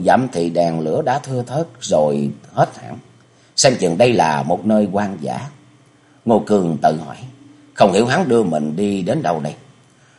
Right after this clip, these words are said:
Đột nhiên trước mặt hiện ra một vùng tối om, đúng là một khu rừng rậm.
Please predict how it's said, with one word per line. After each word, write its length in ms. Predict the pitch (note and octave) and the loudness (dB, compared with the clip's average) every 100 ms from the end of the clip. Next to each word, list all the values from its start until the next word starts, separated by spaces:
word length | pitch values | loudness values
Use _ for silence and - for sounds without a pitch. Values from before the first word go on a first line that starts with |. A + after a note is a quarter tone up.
| _ | _
Đột 160 | A2+ C3 | 0 2
nhiên 200 | C#3+ C#3 | 2 4
trước 180 | G#3 A2 | 2 2
mặt 260 | A2 A#2 | 0 0
hiện 220 | F2 G2+ B2+ | -2 -2 0
ra 140 | C#3 | 0
một 180 | A2 F2+ E2+ | 2 -2 -2
vùng 220 | F2 F2 - | -2 -2 0
tối 200 | B2+ G#3 | 0 0
om, 220 | B2 C3+ - - - _ - | -4 -4 -8 -20 -20 _ -2
đúng 180 | B2+ G#3+ | 2 2
là 300 | E2+ E2 D#2 | 2 2 2
một 180 | E2+ F2 | 0 -2
khu 220 | C3 B2 | -4 -4
rừng 280 | F2 C#2+ A#1+ | -4 -6 -6
rậm. 220 | B1 C2 | -6 -8